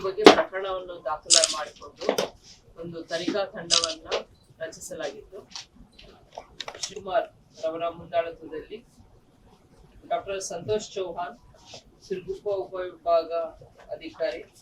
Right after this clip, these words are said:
ಹಾಗೂ ಸಿಟಿ ಸಬ್ ಡಿವಿಷನ್ ಡಿ ಎಸ್ ಪಿ ನಂದಾರೆಡ್ಡಿ ಒಳಗೊಂಡಂತೆ ಐದು ತಂಡಗಳನ್ನ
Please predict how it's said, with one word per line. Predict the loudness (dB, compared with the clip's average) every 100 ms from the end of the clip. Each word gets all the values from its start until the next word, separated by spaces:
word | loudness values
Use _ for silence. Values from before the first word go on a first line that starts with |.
| -20 -6 -6 -6 -12 -16 -20 -6
ಹಾಗೂ | -6 -4 -10 -12 -16 -20 -20 -20 -20 -20 -20 -20 -20
ಸಿಟಿ | -18 -14 -14 -8 -8 -8 -18 -20 _ -20 -20 -20
ಸಬ್ | -16 -10 -10 -4
ಡಿವಿಷನ್ | -4 -4 -8 -10
ಡಿ | -8 -10 -8 -10
ಎಸ್ | -10 -12
ಪಿ |
ನಂದಾರೆಡ್ಡಿ | -10 -10 -8 -6 -4 -6 -10 -14 -16 _ -20 -20 -8
ಒಳಗೊಂಡಂತೆ | -4 -2 -4 -8 -6 -6 -6 -8 -4 -4
ಐದು | -2 -2 -4
ತಂಡಗಳನ್ನ | -4 -4 -2 -6 -6